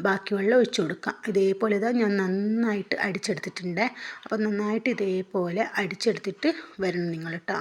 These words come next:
അപ്പം വെള്ളം കുറച്ച് അടിച്ചെടുക്കാനായിട്ട് നോക്കുക, ആ വെള്ളം കളയരുതേ. വെള്ളം, ആ, ഒഴിച്ച് കൊടുത്ത് അടിച്ചതിന് ശേഷം ഞാൻ ഇത് അടുത്തതായിട്ട്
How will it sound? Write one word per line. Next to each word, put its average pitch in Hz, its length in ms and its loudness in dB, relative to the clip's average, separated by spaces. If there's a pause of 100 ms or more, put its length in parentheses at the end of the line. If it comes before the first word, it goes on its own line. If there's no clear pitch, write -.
(140)
അപ്പം 208 260 0
വെള്ളം 190 320 2
കുറച്ച് - 380 0 (400)
അടിച്ചെടുക്കാനായിട്ട് 196 800 0 (100)
നോക്കുക, 196 340 2
ആ 196 100 2
വെള്ളം 196 320 4
കളയരുതേ. 190 580 4 (480)
വെള്ളം, 226 260 6 (160)
ആ, - 20 8 (220)
ഒഴിച്ച് 208 280 6
കൊടുത്ത് 214 300 4
അടിച്ചതിന് 214 400 0 (100)
ശേഷം 185 380 2 (180)
ഞാൻ 185 100 2 (100)
ഇത് 220 160 4
അടുത്തതായിട്ട് 196 520 -2